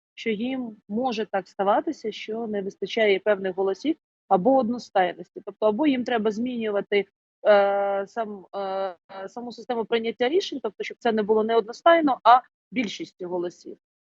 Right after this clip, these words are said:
Або, в принципі, вести перемовини більш детально, глибоко для того, щоб не було цих конфузів, бо спочатку анонсують, наприклад,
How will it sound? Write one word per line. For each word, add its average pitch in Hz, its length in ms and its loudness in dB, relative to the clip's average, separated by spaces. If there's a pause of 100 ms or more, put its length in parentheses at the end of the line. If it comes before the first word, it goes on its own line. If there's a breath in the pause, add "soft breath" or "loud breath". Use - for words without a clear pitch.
(100)
Або, 311 760 0 (180)
в - 260 -20
принципі, 277 480 -10
вести 247 320 -6
перемовини 226 1200 -2
більш 208 280 0
детально, 220 540 6
глибоко 220 460 -6
для 190 140 -6
того, 202 320 -6
щоб - 300 -4 (420)
не 214 80 0
було 214 360 2
цих - 240 -6
конфузів, 240 680 -6
бо 190 160 -2
спочатку 190 840 0
анонсують, 185 580 -2
наприклад, 175 440 -6